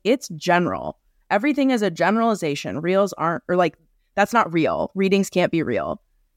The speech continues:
And it's like, "Okay, but hear me out. If the specific generalization that I'm bringing to the table connects with you,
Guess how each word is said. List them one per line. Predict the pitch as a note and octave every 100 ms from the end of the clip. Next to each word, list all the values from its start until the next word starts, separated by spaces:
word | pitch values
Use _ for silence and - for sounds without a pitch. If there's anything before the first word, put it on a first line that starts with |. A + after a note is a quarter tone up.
| _ -
And | A3
it's | A#3 A#3+
like, | A3
"Okay, | A3 - A3 F#3 - _ _ _ _ _
but | A3 G3
hear | - A#3+
me | A3+ G3
out. | F#3+ G2 - _ _ _ _
If | G3+ A3
the | F#3+ G#3+
specific | G#3 - G#3 G3+ - - A3 - F4 E4+ - _ F#3+
generalization | F3+ G#3 B3+ C#4 C4+ B3 A3 F#3 F#3+ F3+ - G3 D3 G3+ _ _ -
that | G3 G#3+
I'm | A3+ B3+ B3+ G3
bringing | G3+ A#3+ C4+ C4
to | A3+
the | G3 G3
table | - G#3 G3 D3 C3 - _ _ _ _ _ -
connects | - D4+ E4 - -
with | G3 -
you, | F3 E3 C#3